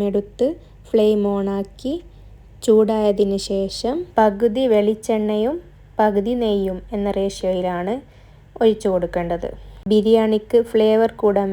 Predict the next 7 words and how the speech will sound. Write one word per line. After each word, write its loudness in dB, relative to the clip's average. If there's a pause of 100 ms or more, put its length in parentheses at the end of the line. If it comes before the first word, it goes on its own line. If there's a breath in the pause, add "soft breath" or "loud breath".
വേണ്ടിയിട്ടുള്ള -4 (120)
ഒരു -2 (100)
ടിപ്പാണിത്. -6 (460)
എണ്ണ 2
ചൂടായാൽ 2 (140)
പട്ട, 0 (200)
ഗ്രാമ്പു, 4